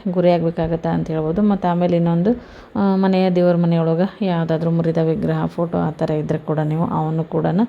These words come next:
ಆದಷ್ಟು, ಆ, ತೆಗೆದ್ರೆ ಒಳ್ಳೇದು ನೋಡ್ರಿ. ಮತ್ತು ಯಾವಾಗ ಪ್ರಾರಂಭ ಆಗುತ್ತೆ ಶ್ರಾವಣ ಮಾಸ ಅಂತ ನೋಡೋದಾದರೆ,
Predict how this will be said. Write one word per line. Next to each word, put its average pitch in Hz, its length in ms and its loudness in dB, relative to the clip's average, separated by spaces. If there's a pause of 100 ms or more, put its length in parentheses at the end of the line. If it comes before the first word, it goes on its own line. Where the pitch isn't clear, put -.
(400)
ಆದಷ್ಟು, 170 520 -2 (180)
ಆ, 170 420 0
ತೆಗೆದ್ರೆ 170 600 0
ಒಳ್ಳೇದು 165 340 -2
ನೋಡ್ರಿ. 156 300 -2 (2500)
ಮತ್ತು 208 180 4
ಯಾವಾಗ 185 360 6
ಪ್ರಾರಂಭ 170 480 0
ಆಗುತ್ತೆ 165 320 -2
ಶ್ರಾವಣ 160 360 -4
ಮಾಸ 160 340 -4
ಅಂತ 156 260 -6
ನೋಡೋದಾದರೆ, 160 720 0